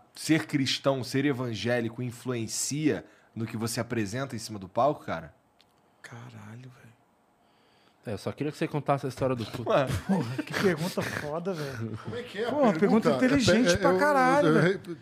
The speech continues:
Speaker 2: Eu esperava menos de você, velho.
Speaker 4: Faz de
Speaker 2: Eu não
Speaker 4: novo.
Speaker 2: esperava nada,
Speaker 3: Não, não
Speaker 2: na
Speaker 3: vai
Speaker 2: verdade.
Speaker 3: conseguir fazer de novo.
Speaker 4: Faz,
Speaker 3: Como
Speaker 4: faz
Speaker 3: não
Speaker 4: de novo a
Speaker 3: consegue?
Speaker 4: pergunta,
Speaker 3: Não
Speaker 4: que eu
Speaker 3: vai
Speaker 4: tô
Speaker 1: Tá bom,
Speaker 3: conseguir.
Speaker 1: vou falar do jeito mais rápido,
Speaker 2: É,
Speaker 1: vai.
Speaker 2: não, foi foda essa pergunta.
Speaker 1: A
Speaker 2: Boa.
Speaker 1: religião influencia na tua comédia?
Speaker 4: Boa.
Speaker 2: Sim,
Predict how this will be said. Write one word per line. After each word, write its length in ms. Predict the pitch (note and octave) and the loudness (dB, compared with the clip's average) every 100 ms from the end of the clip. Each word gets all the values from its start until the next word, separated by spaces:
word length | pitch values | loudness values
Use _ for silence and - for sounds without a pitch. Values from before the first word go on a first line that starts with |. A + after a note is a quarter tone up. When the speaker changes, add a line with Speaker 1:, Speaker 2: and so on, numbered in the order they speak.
| - | 0
Speaker 2:
Eu 40 | G3+ | 2
esperava 440 | G3 B3 B3+ D4 | 4 6 6 6
menos 280 | D#4 D4+ D#4 | 8 6 6
de 80 | A#3+ | 6
você, 420 | A3+ A3 - G3 | 6 4 4 4
velho. 180 | C#3+ F#3+ | 4 4
Speaker 4:
Faz 260 | G3+ B3+ F3+ | 4 6 4
de 100 | G#3 | 4
Speaker 2:
Eu 40 | G3+ | 6
não 60 | |
Speaker 4:
novo. 100 | F4+ | 6
Speaker 2:
esperava 420 | F3 C#4+ D#4+ E4 D4 | 8 8 8 6 6
nada, 140 | C#4 F#3 | 8 8
Speaker 3:
Não, 60 | |
não 40 | B3 | 6
Speaker 2:
na 40 | |
Speaker 3:
vai 120 | A#3 G3+ | 8 8
Speaker 2:
verdade. 200 | G#3+ F3 | 6 6
Speaker 3:
conseguir 220 | - F3 | 6 6
fazer 260 | E3+ D3+ D#3 | 6 6 6
de 120 | D3 | 6
novo. 200 | C#3+ B2 | 6 6
Speaker 4:
Faz, 120 | - | 6
Speaker 3:
Como 140 | - A3+ G#3+ | 6 6 8
Speaker 4:
faz 20 | |
Speaker 3:
não 120 | A#3 | 6
Speaker 4:
de 60 | B3 | 6
novo 140 | A#3+ | 6
a 40 | A#3+ | 8
Speaker 3:
consegue? 260 | G3+ F#3+ G3 A#3+ | 8 8 6 6
Speaker 4:
pergunta, 120 | B3+ - | 6 6
Speaker 3:
Não 80 | - | 6
Speaker 4:
que 40 | |
eu 60 | - | 6
Speaker 3:
vai 140 | C#4 | 6
Speaker 4:
tô 60 | - | 6
Speaker 1:
Tá 40 | |
bom, 120 | - A3+ | 6 6
Speaker 3:
conseguir. 60 | G3 | 6
Speaker 1:
vou 80 | G3+ | 6
falar 200 | A3 A3+ | 6 6
do 80 | G#3+ | 4
jeito 220 | A3 A3 | 2 2
mais 180 | G#3 F#3+ | 2 4
rápido, 440 | E3 C3 B2+ G2+ | 2 2 -2 0
Speaker 2:
É, 20 | C#3+ | 4
Speaker 1:
vai. 120 | A#3 | 6
Speaker 2:
não, 240 | D4+ C4 | 6 6
foi 180 | - B3+ | 4 2
foda 320 | B3+ C4 D#4+ | 6 6 6
essa 140 | G3 A#3 | 4 4
pergunta. 260 | G#3+ G3 | 6 6
Speaker 1:
A 20 | |
Speaker 2:
Boa. 100 | G3+ A3+ | 6 6
Speaker 1:
religião 560 | A3+ B3+ A3 A3 A#3 A#3+ | 6 6 6 6 6 4
influencia 720 | A3+ A3 A3 F#3+ - G#3 G3 | 0 4 4 4 0 2 4
na 100 | F3+ | 4
tua 180 | F3+ E3+ | 4 4
comédia? 680 | D#3 D3 F3 C#3 F#2+ E2 - _ _ _ _ _ _ - _ _ _ _ _ - - | 4 6 4 4 -2 -10 -14 _ _ _ _ _ _ -20 _ _ _ _ _ -20 -8
Speaker 4:
Boa. 480 | A2+ F3 C#3+ A2 - | 2 4 4 0 -8
Speaker 2:
Sim, 540 | - - C#4+ A3+ C#3 | -14 0 4 4 2